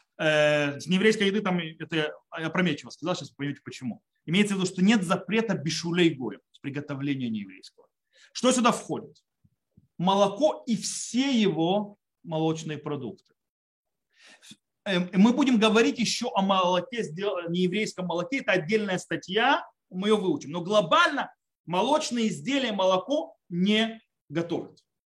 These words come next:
Его едят вживую. То есть неважно, получается, то есть оно киснет, э, и так далее, получается кефир, получается сыр и так далее.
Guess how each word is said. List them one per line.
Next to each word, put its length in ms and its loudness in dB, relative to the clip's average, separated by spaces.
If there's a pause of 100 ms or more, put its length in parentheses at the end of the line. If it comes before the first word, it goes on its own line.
(800)
Его 260 2
едят 340 2
вживую. 640 0 (200)
То 60 -10
есть 120 -8
неважно, 380 2
получается, 480 -4
то 120 -12
есть 100 -14
оно 200 -2
киснет, 720 -4
э, 160 -4
и 60 -6
так 180 -6
далее, 300 2
получается 400 -8
кефир, 360 -10
получается 460 -8
сыр 220 -6
и 60 -6
так 140 -8
далее. 280 -2